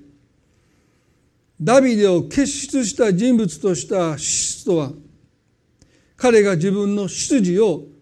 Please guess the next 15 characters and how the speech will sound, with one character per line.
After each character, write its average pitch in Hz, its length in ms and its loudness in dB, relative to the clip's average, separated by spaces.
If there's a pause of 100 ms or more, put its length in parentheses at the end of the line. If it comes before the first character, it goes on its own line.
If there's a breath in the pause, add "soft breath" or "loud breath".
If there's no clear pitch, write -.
(500)
忘 208 300 -2
れ 208 100 6
る 202 140 2
こ 202 160 -4
と 175 160 -2
が 151 240 -4 (760)
な 208 160 -8
か 233 180 -2
っ - 20 -8
た - 220 -8
こ 170 120 -12
と 185 160 -8
に 156 100 -8
あ 135 40 -14
る。 - 80 -20